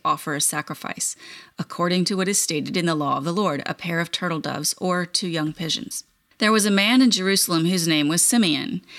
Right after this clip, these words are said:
This man was righteous and devout, looking forward to Israel's consolation, and the Holy Spirit was on him. It had been revealed to him by the Holy Spirit that he would not see death before he saw the Lord's Messiah.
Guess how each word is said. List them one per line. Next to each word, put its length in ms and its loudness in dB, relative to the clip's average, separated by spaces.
This 180 2
man 200 4
was 160 4
righteous 800 2
and 160 0
devout, 500 0
looking 300 2
forward 520 0
to 140 -4
Israel's 440 0
consolation, 760 -2
and 140 0
the 100 4
Holy 240 2
Spirit 520 2
was 160 0
on 220 0
him. 340 -4
It 120 0
had 180 2
been 160 2
revealed 460 2
to 100 0
him 200 2
by 120 0
the 100 -4
Holy 200 -4
Spirit 380 -4
that 260 -4
he 140 2
would 200 2
not 280 -2
see 240 0
death 420 -2
before 380 -2
he 120 0
saw 300 0
the 80 0
Lord's 340 -2
Messiah. 500 -2